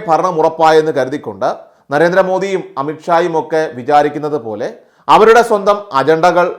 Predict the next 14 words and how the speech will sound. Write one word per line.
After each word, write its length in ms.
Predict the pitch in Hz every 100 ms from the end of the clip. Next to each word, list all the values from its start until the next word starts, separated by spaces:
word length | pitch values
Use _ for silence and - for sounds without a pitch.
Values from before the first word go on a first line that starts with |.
| 135
അല്ലെങ്കിൽ 280 | 143 147 147
അവരുടെ 200 | 143 180 190
സ്വന്തം 260 | 175 160 156
നിയമങ്ങൾ 360 | 147 147 147 151 143
തീരുമാനിച്ച് 540 | 123 135 127 110 107 202 147
കാര്യങ്ങൾ 400 | 135 139 143 143 143
നടപ്പാക്കാൻ 540 | 135 139 147 135 143 131 135
കഴിയുന്ന 380 | 123 131 127 180 - _ _ 139
ഒരു 160 | 160 165 165 - -
സർക്കാരല്ല 720 | 127 - 156 147 139 131 135 131 - 120
നിങ്ങളെന്ന് 540 | 127 139 135 117 156 311 - _ -
ഇതിലൂടെ 280 | 143 165 160 160 151
തുറന്നടിക്കുകയാണ് 800 | 160 180 147 135 143 143 113 107 - 113
രാഹുൽ 280 | 110 117